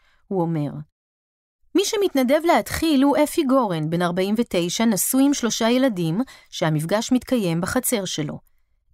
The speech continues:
אפי הוא איש יהלומים לשעבר, וכיום מנחה הורים לילדים עם צרכים מיוחדים, סדנאות הכנה ללידה ומעגלי גברים.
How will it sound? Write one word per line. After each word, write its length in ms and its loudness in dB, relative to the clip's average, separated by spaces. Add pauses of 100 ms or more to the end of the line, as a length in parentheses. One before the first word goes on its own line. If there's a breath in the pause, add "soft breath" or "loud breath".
אפי 240 2
הוא 140 2
איש 200 -2
יהלומים 440 2
לשעבר, 640 0
וכיום 380 0
מנחה 280 0
הורים 360 2
לילדים 460 2
עם 100 2
צרכים 380 -2
מיוחדים, 640 0 (400 loud breath)
סדנאות 440 0
הכנה 340 0
ללידה 480 0
ומעגלי 520 0
גברים. 420 -4